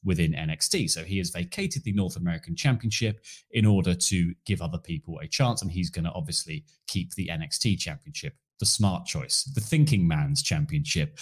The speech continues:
Um, this has then set up the, the notion that for, for TakeOver thirty, they're going to have a series of triple threat matches to decide who's going to take part in another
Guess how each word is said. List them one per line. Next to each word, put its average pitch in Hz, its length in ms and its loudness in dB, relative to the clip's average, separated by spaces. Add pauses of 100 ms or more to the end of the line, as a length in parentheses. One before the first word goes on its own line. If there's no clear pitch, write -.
(240)
Um, 143 600 6
this - 520 4
has 139 200 8
then 135 180 6
set 127 180 4
up 110 320 0
the, 110 240 6
the 107 60 2
notion 107 320 6
that 98 140 4
for, 107 140 2 (400)
for 110 60 2
TakeOver 113 560 4
thirty, 85 600 0 (320)
they're 95 140 2
going 95 300 2
to 95 180 0
have 87 360 0 (120)
a 92 200 -4
series 143 680 4
of 95 340 0 (200)
triple - 280 2
threat 117 320 2
matches 101 480 0
to 98 60 -2
decide 92 400 2
who's 127 220 6
going 110 160 4
to 107 80 -2
take - 240 -6
part 80 280 -8 (280)
in 110 140 4
another 120 720 6